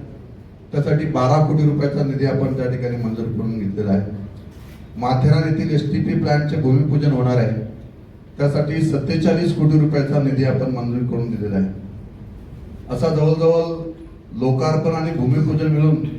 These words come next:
आदरणीय राज्याच्या मुख्यमंत्र्यांच्या हस्ते येत्या सात जानेवारीला दोनशे बहात्तर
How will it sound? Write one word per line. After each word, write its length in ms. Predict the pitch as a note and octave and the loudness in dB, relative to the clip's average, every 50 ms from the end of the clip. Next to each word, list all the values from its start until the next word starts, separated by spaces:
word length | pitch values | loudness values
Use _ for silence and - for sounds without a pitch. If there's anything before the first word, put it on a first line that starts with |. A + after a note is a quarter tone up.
| - - - - - - - - - - - - - - - - - - - - - - - - - | -12 -14 -16 -18 -18 -20 -20 -20 -20 -18 -18 -18 -18 -20 -20 -20 -20 -20 -20 -20 -20 -20 -18 -8 -4
आदरणीय 360 | - C3+ C#3+ C#3+ C#3+ C#3+ D#3 | 0 2 4 4 4 4 4
राज्याच्या 480 | D3+ D3 C#3+ C#3+ C#3+ D3+ D3 - - D#3+ | 4 4 4 4 2 2 2 2 2 0
मुख्यमंत्र्यांच्या 800 | D3+ C#3 C3+ C#3 D3 D3+ D3+ D3 D3+ D3+ D3+ D3+ D3+ D3 - D3 | 0 0 0 0 0 0 2 2 2 2 4 4 4 2 2 2
हस्ते 280 | C3+ - B2+ B2+ C#3+ C#3+ C#3 C#3+ C#3+ - - - - - - - - | 2 2 2 2 2 2 2 2 -2 -4 -6 -10 -12 -16 -18 -14 -12
येत्या 220 | - - C3 C#3 C3+ | -8 -2 -2 0 0
सात 320 | C3 C3+ C#3+ C#3+ C#3+ C#3 | 2 2 2 2 2 2
जानेवारीला 580 | C#3+ C#3 C#3 C#3+ D3 C#3+ C#3+ D3 D3 D#3 D#3 D#3+ D#3 D3+ | 2 2 4 4 4 6 6 4 4 4 2 2 2 0
दोनशे 400 | C3+ C3 C3 C3+ - - E3 E3 D#3 - - | 0 0 0 0 -2 -2 -4 -4 -4 -2 -2
बहात्तर 420 | B2 C#3 D3 D3 - - E3+ D#3+ | 0 0 0 0 0 0 -2 -2